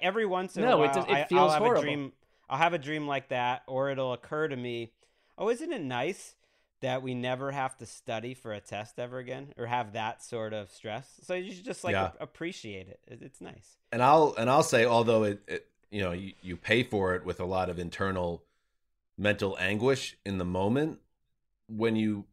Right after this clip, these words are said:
Speaker 3: make a list of the sneaky best feelings in life, waking up from a nightmare
Speaker 2: Oof.
Speaker 3: and then realizing none of that was happening, and then you go back to sleep,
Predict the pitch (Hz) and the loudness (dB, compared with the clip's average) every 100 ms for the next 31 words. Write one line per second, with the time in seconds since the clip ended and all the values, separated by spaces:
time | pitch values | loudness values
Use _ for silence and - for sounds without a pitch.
0 | _ 110 120 123 113 113 127 - 120 98 | _ 0 2 2 2 2 2 0 -2 -2
1 | 92 92 - 107 104 104 80 101 - - | -4 -6 -2 -2 0 -4 -2 -2 -2 -8
2 | 95 101 110 107 90 90 87 107 139 - | -4 -2 0 -2 -2 -2 0 -2 -2 -10
3 | _ _ _ _ _ 90 117 127 139 110 | _ _ _ _ _ 0 2 2 0 2
4 | 110 - - 113 98 95 107 113 123 139 | 2 0 -4 -2 0 2 0 0 0 -2
5 | 127 - _ - 143 131 98 104 98 98 | -4 -12 _ -10 -8 -2 0 2 0 2
6 | 104 107 110 107 113 113 110 _ 95 98 | 4 6 4 2 -2 -2 -6 _ -2 0
7 | 101 101 104 90 98 95 123 123 139 127 | 0 0 -2 -2 0 0 2 -4 -4 -10
8 | _ _ _ _ _ _ _ - 95 104 | _ _ _ _ _ _ _ -6 -2 -2
9 | 98 101 90 95 - - 92 101 131 | 0 0 2 -2 -2 -8 -4 -4 -4